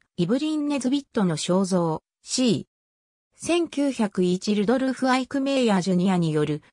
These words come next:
写真、千九百一年、オットー・サロニーが撮影したネスビット、千九百二年、千九百一年のネスビット。ネスビットはトランプで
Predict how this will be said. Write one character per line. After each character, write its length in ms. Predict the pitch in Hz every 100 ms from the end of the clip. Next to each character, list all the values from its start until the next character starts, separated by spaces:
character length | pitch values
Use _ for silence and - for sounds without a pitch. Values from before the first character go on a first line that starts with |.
| _
写 180 | - 180
真、 340 | - 208 185 _ _ -
千 300 | 285 320 262
九 240 | 247 247
百 300 | 208 185 180
一 320 | 180 - 226
年、 240 | 196 156 - _ -
オ 100 | 165
ッ 60 | -
ト 180 | 285 285
ー・ 20 |
サ 180 | 302 294
ロ 120 | 247
ニ 200 | 233 196
ー 20 |
が 120 | 165
撮 340 | - 160 - 208
影 140 | 208
し 160 | 185 -
た 200 | 185 - _ -
ネ 160 | 175
ス 200 | 190 262
ビ 120 | 233 240
ッ 20 | -
ト、 180 | 202 _ _
千 300 | - 302 320
九 240 | - 285 277
百 320 | - 196 185
二 160 | 190 247
年、 220 | 254 202
千 260 | - 247 240
九 200 | 247 247
百 300 | 180 - 156
一 320 | 156 - 220
年 200 | 208 165
の 200 | 156 - _ -
ネ 160 | 175 185
ス 180 | - 285
ビ 80 |
ッ 40 | 277
ト。 120 | - 277
ネ 160 | 277
ス 120 | -
ビ 120 | 294 277
ッ 20 |
ト 120 | -
は 140 | 196 175
ト 140 | 165
ラ 120 | 202
ン 80 | 226
プ 120 | 185
で 240 | 160 151